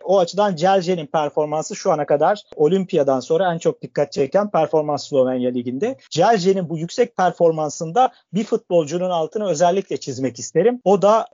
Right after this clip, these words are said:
Nijeryalı forvet Charles Ikwuemesi. Geçtiğimiz sene Slovenya ikinci Ligi'nde oynuyordu. İlk defa bu sene Slovenya birinci Ligi'nde transfer yaparak Celje'de oynamaya başladı ve atmış olduğu beş gol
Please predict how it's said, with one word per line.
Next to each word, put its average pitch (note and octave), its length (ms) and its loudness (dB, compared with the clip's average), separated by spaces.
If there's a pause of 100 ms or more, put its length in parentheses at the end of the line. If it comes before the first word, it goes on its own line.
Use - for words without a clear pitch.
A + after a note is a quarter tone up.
(140)
Nijeryalı E3 640 2
forvet F#3 600 0
Charles G3+ 460 0 (160)
Ikwuemesi. G3 1040 0 (140)
Geçtiğimiz G3+ 540 -4
sene G3+ 260 -2
Slovenya G3 500 0
ikinci F3+ 440 -4
Ligi'nde D#3+ 360 0
oynuyordu. B2 680 0 (120)
İlk A3 240 -4
defa F#3 400 2
bu G3+ 80 -2
sene E3+ 400 2
Slovenya C#3 600 0
birinci D3 300 -4
Ligi'nde C#3+ 580 2 (200)
transfer C#3+ 680 0 (100)
yaparak C#3 540 -2
Celje'de C3+ 720 0
oynamaya B2 520 -2
başladı F#3 640 -2
ve G#3 320 2 (160)
atmış F3 400 0
olduğu F3 380 2
beş F#3+ 240 2
gol E3+ 220 2